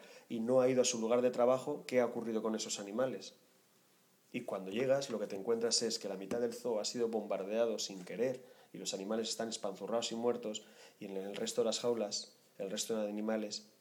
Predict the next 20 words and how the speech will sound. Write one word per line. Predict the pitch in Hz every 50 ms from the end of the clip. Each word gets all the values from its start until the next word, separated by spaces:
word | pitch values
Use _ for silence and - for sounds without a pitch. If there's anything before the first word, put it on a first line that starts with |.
| _ _ _ _ _ _ -
se | - - - 113
han | 107 101
comido | 107 98 104 101 101 98
los | 92 90 -
unos | 101 95 92 - 85
a |
los | 80 82 - -
otros, | 90 - - - - - - - _ _ _ _ _ _ _ _ _ _ _ _ _ _ _ _ _ _ -
por | 85 - -
ejemplo. | - - 87 - - - - - _ _ _ _ _ _ _ _ _ _ _ _ _ _ _ _ _ _ _ - - _ _ _ _ _
O | -
sea, | - 123 101 - - -
las | - 107 -
historias | 110 - - 147 151 156 151
te | - 139
pueden | 143 151 143
salir | - 143 139 147 151 147 - - - - _ _ _ _ _ _ - - _ _ -
en | 156 143 -
cualquier | 120 113 110 113 143 139
lugar. | 123 104 98 113 107 98 -